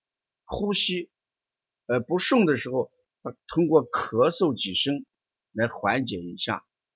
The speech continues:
他的呼吸，呃，紧张或者呼吸不舒服这种情况。”这是一个对话。呃，我还在问，我说：“你看他那个扁桃体红不红？”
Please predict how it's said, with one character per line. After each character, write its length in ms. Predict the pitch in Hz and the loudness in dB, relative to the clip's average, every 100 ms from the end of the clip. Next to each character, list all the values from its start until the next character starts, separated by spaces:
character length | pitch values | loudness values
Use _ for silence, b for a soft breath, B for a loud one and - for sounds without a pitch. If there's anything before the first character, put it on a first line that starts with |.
| - | -14
他 140 | 95 | -10
的 360 | 98 95 87 - - | -8 -8 -10 -14 -6
呼 120 | 117 | -4
吸， 360 | - 123 113 - _ _ _ | -2 -2 -4 -6 _ _ _
呃， 480 | - 82 82 - - _ _ | -4 -2 -2 -6 -10 _ _
紧 240 | - 110 87 | 0 0 2
张 220 | 113 110 | 2 2
或 160 | - 110 | 0 -2
者 120 | 90 | -2
呼 200 | - 110 | -10 -8
吸 280 | - 113 110 _ _ | -6 -6 -8 _ _
不 80 | 113 | -12
舒 240 | 104 139 | -10 -10
服 140 | 143 113 | -10 -10
这 120 | 98 | -10
种 160 | 82 73 | -12 -18
情 200 | 58 - | -20 -12
况。” 200 | 78 - _ _ _ _ _ _ _ _ _ _ - | -12 -12 _ _ _ _ _ _ _ _ _ _ 4
这 140 | 185 | 6
是 160 | 120 117 | 6 0
一 20 | |
个 100 | 107 | -2
对 160 | 120 110 | -2 -4
话。 280 | - 113 - _ _ _ _ _ _ _ _ _ _ | -4 -8 -10 _ _ _ _ _ _ _ _ _ _
呃， 200 | 139 151 | 2 4
我 200 | 160 175 | 6 4
还 280 | - 196 233 | 4 -2 4
在 180 | 233 202 | 6 6
问， 240 | 208 190 - _ _ _ _ _ _ _ _ | 4 0 -8 _ _ _ _ _ _ _ _
我 180 | - 165 | 4 6
说 80 | 220 | 8
：“你 180 | 233 151 | 6 4
看 260 | - 233 | 4 4
他 100 | 233 | 4
那 80 | - | 2
个 100 | - | -2
扁 260 | - 131 104 | 2 2 2
桃 220 | - 185 | 2 2
体 200 | 190 117 | 2 -4
红 380 | - 113 123 196 | -6 -2 0 2
不 160 | 202 | 0
红？” 280 | 123 104 110 | -2 -6 -12